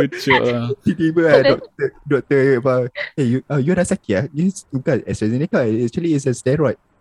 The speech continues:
Speaker 2: "Oh, okey lah."
Speaker 1: Asteronika.
Speaker 2: Asteronika. <laughs>
Speaker 1: Sekali
Speaker 2: Hai.
Speaker 1: Asteronika, pakcik-pakcik pun hang sapu sekali.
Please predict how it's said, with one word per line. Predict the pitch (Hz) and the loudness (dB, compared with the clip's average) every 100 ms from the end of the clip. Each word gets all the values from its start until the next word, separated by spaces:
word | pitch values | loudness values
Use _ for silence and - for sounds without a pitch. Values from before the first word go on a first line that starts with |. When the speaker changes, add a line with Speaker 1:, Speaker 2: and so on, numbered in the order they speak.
| _ - 494 - - | _ -2 -2 -2 -2
Speaker 2:
"Oh, | 226 - - | -2 -2 -4
okey | 330 131 | -8 -4
lah." | 117 | -4
Speaker 1:
Asteronika. | - - 147 160 170 170 180 143 135 - _ 359 - - | -4 0 0 2 2 2 0 -2 -6 -16 _ -14 -12 -4
Speaker 2:
Asteronika. | 427 160 190 - - - 349 508 - 403 | 0 2 2 0 -2 0 -2 -2 -6 -8
<laughs> | - - _ - - | -10 -20 _ -18 -12
Speaker 1:
Sekali | 175 165 165 | -4 0 2
Speaker 2:
Hai. | 151 156 | 2 2
Speaker 1:
Asteronika, | 147 143 147 143 170 | 2 0 0 -2 -2
pakcik-pakcik | 151 131 131 151 139 131 175 | -2 -4 -6 -6 -6 -4 -4
pun | 143 180 | 0 0
hang | 170 151 | 2 0
sapu | 147 143 | -2 -2
sekali. | 131 127 | -2 0